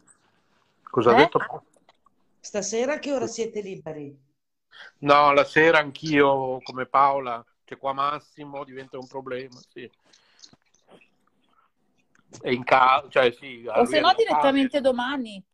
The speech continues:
Speaker 2: Direttamente
Speaker 1: Sì.
Speaker 2: domani.
Speaker 1: Ok, però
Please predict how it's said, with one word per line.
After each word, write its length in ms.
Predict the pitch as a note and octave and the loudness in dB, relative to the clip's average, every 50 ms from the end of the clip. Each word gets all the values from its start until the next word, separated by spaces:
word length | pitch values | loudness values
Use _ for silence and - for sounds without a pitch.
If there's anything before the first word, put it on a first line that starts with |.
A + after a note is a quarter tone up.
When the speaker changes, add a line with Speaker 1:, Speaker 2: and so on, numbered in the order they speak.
| _ _ _ _ _ _ _ _ _ _ _ _ _ _ _ _ | _ _ _ _ _ _ _ _ _ _ _ _ _ _ _ _
Speaker 2:
Direttamente 580 | G#3+ A3+ B3 A#3+ C4+ D4 C#4 C#4+ C#4+ C4 - | -8 -8 -6 -6 -6 -6 -6 -6 -8 -10 -10
Speaker 1:
Sì. 60 | D4 | -10
Speaker 2:
domani. 520 | B3+ D4 D#4+ F4 C#4 G3 F#3+ G3 F#3+ F#3+ - _ _ _ _ _ _ - - _ _ _ _ _ _ _ _ _ _ _ _ _ _ _ _ _ _ _ | -8 -8 -8 -8 -8 -10 -12 -12 -14 -16 -18 _ _ _ _ _ _ -20 -20 _ _ _ _ _ _ _ _ _ _ _ _ _ _ _ _ _ _ _
Speaker 1:
Ok, 540 | - G#2+ - _ - G3+ G#3+ F3+ C3+ B2 A2+ _ _ _ _ _ | -16 -16 -12 _ -4 -2 -2 -2 -2 -4 -10 _ _ _ _ _
però 360 | _ E3 F3 G3 A3+ A3 G3 | _ 2 4 4 4 4 2